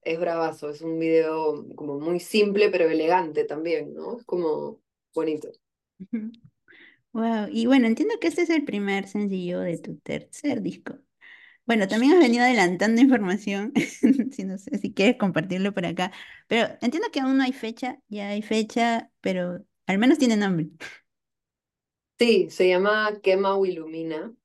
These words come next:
Speaker 1: Eh, eh, es loco porque como que todos los nombres de los, de mis discos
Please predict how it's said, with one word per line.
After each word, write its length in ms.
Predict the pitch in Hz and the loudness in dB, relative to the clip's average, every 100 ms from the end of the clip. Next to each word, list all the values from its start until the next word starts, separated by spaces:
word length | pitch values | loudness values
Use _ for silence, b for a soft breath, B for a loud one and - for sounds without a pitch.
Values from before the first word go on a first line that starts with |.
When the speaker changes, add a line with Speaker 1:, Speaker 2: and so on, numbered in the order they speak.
| _ | _
Speaker 1:
Eh, 420 | 175 156 - - - - _ _ _ _ _ _ _ | -6 -4 -4 -6 -10 -14 _ _ _ _ _ _ _
eh, 400 | - - - - - - | -12 -10 -10 -14 -16 -2
es 160 | - 233 | 2 4
loco 360 | 294 339 339 _ _ | 4 0 -6 _ _
porque 840 | 311 254 _ _ _ 208 196 170 _ _ _ _ _ | -8 -8 _ _ _ 2 2 0 _ _ _ _ _
como 220 | - 185 | 0 2
que 80 | 180 | 2
todos 200 | 180 247 | 2 2
los 120 | 262 208 | 0 -2
nombres 240 | 214 233 | 0 0
de 60 | 208 | 0
los, 160 | 175 - | -4 -10
de 360 | 156 147 - 160 | -20 -20 -10 -8
mis 160 | 156 160 | -4 0
discos 460 | 190 - 226 226 | 0 2 0 0